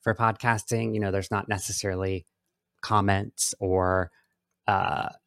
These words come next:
you, what you think of with traditional engagement. What it does recognize is sharing an episode or sharing a show. So those are kind of the four baseline analytics or what's gonna drive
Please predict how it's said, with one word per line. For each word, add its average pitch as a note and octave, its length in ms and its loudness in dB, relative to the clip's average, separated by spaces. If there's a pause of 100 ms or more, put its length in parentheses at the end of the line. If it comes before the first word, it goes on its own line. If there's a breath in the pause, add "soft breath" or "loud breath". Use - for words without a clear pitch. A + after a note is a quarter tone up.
(280)
you, A2 300 -2
what A2 180 6
you G2+ 100 -2
think G#2 240 2
of F#2 160 2
with F#2+ 200 0
traditional F#2+ 480 0
engagement. G2 600 0 (260 soft breath)
What G#2 120 2
it - 220 -2
does A2+ 600 4
recognize F#2 680 0
is G#2 160 -8
sharing F#2+ 640 0
an G2 100 -6
episode F2+ 640 -6
or F#2 140 -4
sharing F2 640 0 (260)
a G2 60 -4
show. F#2+ 480 -4 (380)
So - 160 0
those A2 200 6
are A#2 80 4
kind A2 220 2
of G2 80 2
the G2 100 2
four G2 680 4 (960)
baseline F2+ 720 2 (800)
analytics F#2 680 0
or G2 120 0
what's F#2 240 -2
gonna F#2+ 220 -2
drive F2 760 2